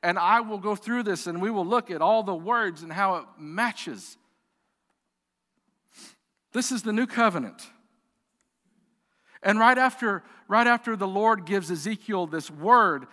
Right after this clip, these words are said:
he gives him the message in Ezekiel chapter thirty-seven. And he says, "And the Lord, and the hand of the Lord was upon me, and he brought me out in the spirit,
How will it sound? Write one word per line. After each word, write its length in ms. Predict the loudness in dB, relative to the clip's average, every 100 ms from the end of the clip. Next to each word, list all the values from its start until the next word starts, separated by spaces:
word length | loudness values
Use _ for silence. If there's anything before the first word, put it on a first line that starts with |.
| -20 _ _
he 160 | -6 -4
gives 320 | -2 -4 -4
him 300 | -6 -6 -8 _ -12
the 200 | -6 -6
message 960 | -6 -8 0 0 0 -4 -10 -10 -18 -18 _ _ _ _ _ _ _ _ _
in 140 | -10 -8
Ezekiel 420 | -8 -10 -10 -10
chapter 340 | -8 -8 -10
thirty-seven. 720 | -10 -10 -10 -12 -14 -16 -20 _ _ _ _ _ _ _ _ _ _ _ _ _ _ _ _
And 160 | -4
he 120 | -2 -4
says, 340 | -2 -2 -4 -14 -12
"And 140 | -4 0
the 80 | 0
Lord, 440 | 0 2 2 2
and 140 | 0
the 60 | 0
hand 260 | 0 0 2
of 80 |
the 80 | 2
Lord 300 | 2 2 2
was 180 | 0 -2
upon 480 | -6 2 4 6 4
me, 160 | -4
and 220 | -4 -6 -4
he 100 | -4
brought 400 | 4 6 6 2
me 160 | -4
out 260 | 4 4 4
in 140 | -2
the 80 | -6
spirit, 460 | -6 -6 -2 -2